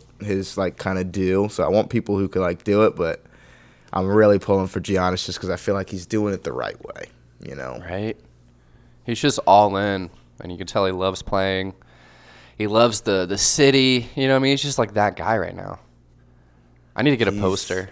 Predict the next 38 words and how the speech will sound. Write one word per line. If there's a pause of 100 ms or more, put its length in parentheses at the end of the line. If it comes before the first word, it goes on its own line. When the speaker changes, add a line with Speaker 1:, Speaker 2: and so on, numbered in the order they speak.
(380)
Speaker 2:
I
need
to
get
a
Giannis
poster. (480)
Speaker 1:
Would
you
ever
get
a
jersey,
or
you
over
jerseys? (400)
Speaker 2:
I
would
never
do
a
jersey.
I've
never
bought
a
jersey. (1500)
Speaker 1:
What
about
a,
a
Bucks
hoodie (1000)
or
a
Bucks
shirt?